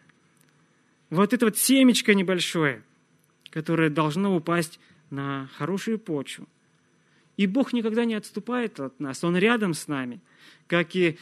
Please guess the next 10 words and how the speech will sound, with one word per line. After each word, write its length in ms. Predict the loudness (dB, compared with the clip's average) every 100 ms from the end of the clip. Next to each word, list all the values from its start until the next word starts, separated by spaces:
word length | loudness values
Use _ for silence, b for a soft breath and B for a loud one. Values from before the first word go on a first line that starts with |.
| B -4
а, 260 | -2 0
апостол 420 | 2 0 2 2 4
Павел 360 | 4 6 4
в 60 | 2
Афинах, 420 | 2 2 2 0
вы 100 | -2
про-, 200 | -2 -2
помните, 580 | 0 2 2 2 0 0 _ _ _ _ _ _ _ -6
говорит 500 | 4 6 6 6 4
афинянам, 640 | 2 2 4 4 4 0